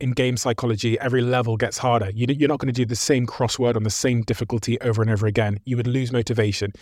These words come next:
Daniel Pink, his book is behind you, says this. They, they do it in studies.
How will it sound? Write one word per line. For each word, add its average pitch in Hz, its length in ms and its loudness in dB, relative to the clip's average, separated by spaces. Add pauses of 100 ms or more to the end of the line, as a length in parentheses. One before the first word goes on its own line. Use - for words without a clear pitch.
(180)
Daniel 131 300 4
Pink, 107 320 0
his 101 100 -2
book - 220 -2
is 104 80 0
behind 107 340 0
you, 98 160 -4 (540)
says 135 220 4
this. 101 160 0
They, 107 240 0
they 113 100 4
do 123 160 4
it 127 60 4
in 113 100 -2
studies. 107 460 0